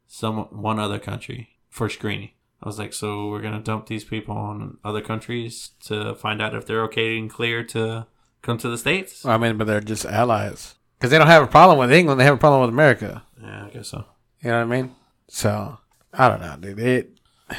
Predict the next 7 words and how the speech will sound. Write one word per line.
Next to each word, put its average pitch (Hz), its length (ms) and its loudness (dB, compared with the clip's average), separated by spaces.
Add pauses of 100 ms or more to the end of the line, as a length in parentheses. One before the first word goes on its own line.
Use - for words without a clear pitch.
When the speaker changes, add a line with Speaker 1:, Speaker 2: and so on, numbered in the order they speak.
(440)
Speaker 2:
it, 135 240 2
it's, 143 280 2
it's 135 220 0
such 170 440 6
a 113 120 6
slippery 131 640 6
slope 110 580 0